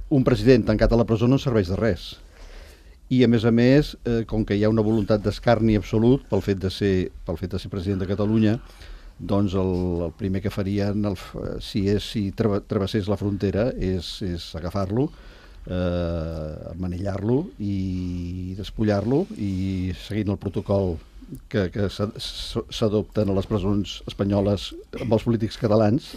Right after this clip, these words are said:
a diferència dels altres presos, que és despullar-los, humiliar-los i, i tenir-lo allà tancat, i li poden caure vint anys,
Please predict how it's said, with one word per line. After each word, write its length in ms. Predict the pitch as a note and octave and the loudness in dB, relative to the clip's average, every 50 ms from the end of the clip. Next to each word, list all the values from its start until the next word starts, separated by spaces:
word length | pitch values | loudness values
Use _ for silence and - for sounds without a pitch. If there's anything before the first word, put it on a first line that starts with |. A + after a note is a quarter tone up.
| - | -8
a 100 | - G2 F2+ | -8 -6 -4
diferència 400 | G#2 - - G#2 G2+ - A#2+ A#2 | -4 -2 -2 -2 -2 0 0 0
dels 140 | G2+ G2 A2 | 2 2 2
altres 240 | G2+ F#2+ G2+ F#2+ - | 0 0 -2 -4 -2
presos, 400 | - G#2 G2+ G#2 A2+ C3+ - - - - - - - - - - - - - - - | 0 0 0 2 0 -2 -2 -6 -14 -20 -20 -18 -18 -18 -18 -18 -20 -20 -20 -18 -2
que 100 | - A2 | 0 0
és 60 | G2+ G2+ | 2 2
despullar-los, 560 | G#2 - - A2+ G#2+ G#2+ - G2+ A#2 G#2 A#2 G#2+ | -2 0 2 4 4 4 4 4 2 2 4 4
humiliar-los 680 | G#2 G2+ G#2 A2 G#2+ A2 G#2+ G#2+ A#2+ D3 F3+ - - - - - - - - - - - - | 4 4 4 4 4 4 4 2 0 0 0 -4 -8 -14 -16 -16 -14 -14 -14 -14 -16 -10 0
i, 140 | C3 C3 C3 A#2+ A#2 A2+ A2 G#2+ G#2+ G#2 G#2 G#2 G2+ G2 G2 - - | 4 4 6 6 6 4 4 4 2 2 2 0 0 -2 -4 -4 -4
i 80 | B2 A2+ | -4 -2
tenir-lo 320 | - A2 A2+ A2 F#2+ G#2+ | 0 2 2 2 4 4
allà 140 | G2 G2 F#2 - | 2 2 2 0
tancat, 400 | G2 F2+ - F#2 F#2+ A2 - - - - - - - | -2 -4 -4 -2 -2 -2 -2 -4 -6 -8 -10 -6 -2
i 80 | C3+ A2+ | 0 0
li 100 | A2 A#2 | 2 2
poden 240 | - G#2+ G#2 G2 F2+ | 2 0 0 0 2
caure 240 | - G2 F#2 F#2 F#2 | 0 2 2 2 2
vint 160 | A2+ G2 E2+ E2+ | 2 0 0 -2
anys, 320 | D#2 D2+ - F2 - - | -8 -8 -10 -12 -14 -16